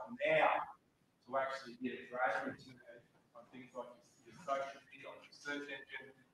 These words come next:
your social media, um, you know, your websites. They're the type of things that you can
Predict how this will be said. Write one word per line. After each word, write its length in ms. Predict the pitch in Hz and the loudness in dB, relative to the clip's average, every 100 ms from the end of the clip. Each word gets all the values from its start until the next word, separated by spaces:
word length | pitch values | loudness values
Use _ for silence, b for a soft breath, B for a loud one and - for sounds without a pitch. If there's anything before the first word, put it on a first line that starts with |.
| - | -18
your 80 | 123 | -6
social 460 | 143 143 - - | 0 2 0 -4
media, 360 | 120 117 - - - 120 - - _ _ | -8 -4 2 4 4 2 -6 -16 _ _
um, 440 | 110 110 110 110 110 107 107 _ 123 | -6 -2 -2 -4 -8 -18 -20 _ -14
you 80 | 120 | -8
know, 200 | 113 - 113 - - | -6 -6 -8 -16 -14
your 120 | 120 120 | -12 -6
websites. 800 | 123 123 - - - - - - _ _ _ _ _ - - | -6 -6 -6 -6 -8 -16 -20 -20 _ _ _ _ _ -14 -2
They're 160 | 135 | 0
the 160 | 143 - | 0 4
type 220 | - 311 | 6 6
of 80 | - | 4
things 240 | 302 285 | -4 -6
that 80 | 285 | -8
you 80 | 285 | -8
can 160 | - | -10